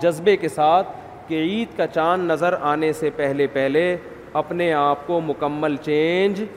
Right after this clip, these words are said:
بولو، کرنا ہے۔ لوفری کے لیے ب-، بیٹھے ہیں آپ، مفتی صاحب کبھی لطیفے بھی سنا دیتے ہیں یار،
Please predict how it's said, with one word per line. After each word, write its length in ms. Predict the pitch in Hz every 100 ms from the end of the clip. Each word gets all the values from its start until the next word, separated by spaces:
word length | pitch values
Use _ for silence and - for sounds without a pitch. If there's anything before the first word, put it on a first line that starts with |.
| - - - - - - 127
بولو، 340 | 170 208 202 165 - - -
کرنا 240 | 110 98
ہے۔ 60 | - - - - - - 135
لوفری 480 | 147 180 165 214
کے 100 | 190
لیے 300 | 170 170 180 214 - - - - - - - - - - - 147
ب-، 120 | 156
بیٹھے 300 | 156 151 160
ہیں 60 | 156
آپ، 100 | 156
مفتی 180 | 147 151
صاحب 180 | 147 143
کبھی 160 | 147 147
لطیفے 320 | 135 139 139
بھی 100 | 143
سنا 260 | 139 135 127
دیتے 220 | 127 135
ہیں 60 | 127
یار، 220 | 123 123